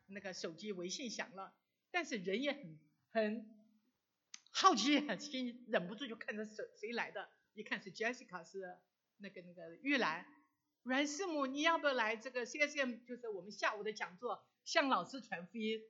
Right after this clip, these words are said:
我根本就不要理，我已经好不容易来了家了，躺在那边，好在那边享受舒服的时候，这是大概不到三点钟他给我的。然后四点钟又来一个，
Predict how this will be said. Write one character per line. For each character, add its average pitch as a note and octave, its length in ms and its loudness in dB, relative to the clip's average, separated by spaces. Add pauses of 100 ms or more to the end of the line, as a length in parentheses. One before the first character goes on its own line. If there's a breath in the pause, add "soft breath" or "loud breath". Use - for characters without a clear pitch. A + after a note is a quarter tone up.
(460)
我 G3 100 -10
根 G#3+ 160 -2
本 G3 100 -2
就 D#3+ 100 -8
不 F#3+ 120 -6
要 E3+ 140 -4
理， E3+ 120 -12
我 F#3+ 140 -8
已 F#3+ 160 -8
经 G#3+ 160 -6
好 F#3 260 -6
不 B3 140 -10
容 A#3 100 -4
易 G#3 40 -4
来 F#3+ 140 0
了 A3 120 -6
家 G#3+ 180 -2
了， A3 80 -2
躺 G#3+ 240 -12
在 A#3 120 -2
那 G#3+ 120 -2
边， G#3+ 300 0 (320)
好 A#3+ 260 -2
在 D4 140 10
那 B3+ 80 2
边 B3+ 160 2
享 F#3 260 -4
受 B3 160 -8
舒 C4+ 220 -14
服 A3+ 120 -8
的 F3+ 140 -6
时 G3 180 -16
候， G3+ 240 -10 (840)
这 D#4+ 120 4
是 B3 220 0
大 A3+ 140 0
概 A3 120 0
不 A3+ 120 -8
到 A3+ 160 2
三 F#3 260 -4
点 D#3+ 220 -10
钟 E3+ 160 -16
他 F#3+ 100 -12
给 F3+ 160 -16
我 F3 80 -16
的。 - 100 -20 (1040)
然 A#3+ 220 6
后 E4+ 200 4
四 F4 300 0
点 G#3+ 240 4
钟 A#3 240 0 (160)
又 F#4 140 6
来 A3+ 160 8
一 A#3+ 100 2
个， A3 240 2